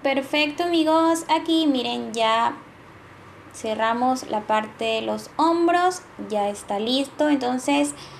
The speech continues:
ahora voy a empezar a dividir lo que es las mangas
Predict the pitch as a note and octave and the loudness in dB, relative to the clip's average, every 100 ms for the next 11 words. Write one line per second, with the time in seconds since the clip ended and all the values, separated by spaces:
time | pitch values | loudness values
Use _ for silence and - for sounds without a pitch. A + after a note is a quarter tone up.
0 | - - - D#4+ E4+ E4+ E4+ E4+ B3 C4 | -20 -14 -2 4 4 4 2 -2 0 2
1 | B3+ B3+ C4 C4 B3+ A#3 A#3+ A#3+ A#3 A#3 | 2 2 0 -2 0 2 2 0 -4 -4
2 | A#3+ A#3+ - A3+ A3 A#3+ A#3+ B3+ C#4+ D4+ | -4 -6 -4 -4 -4 -2 0 2 4 2
3 | D#4 D#4 F4+ A4 | 2 2 2 2